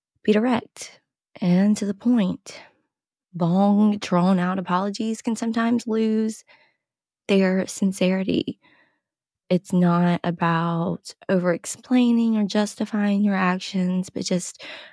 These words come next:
about acknowledging the impact of your behavior. A heartfelt apology can make,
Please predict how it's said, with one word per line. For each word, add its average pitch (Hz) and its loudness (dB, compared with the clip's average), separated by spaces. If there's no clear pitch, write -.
about 359 -2
acknowledging 196 2
the 160 -4
impact - -2
of 175 0
your 175 -2
behavior. 196 -2
A 180 0
heartfelt 190 -2
apology 240 0
can 202 -2
make, 196 -2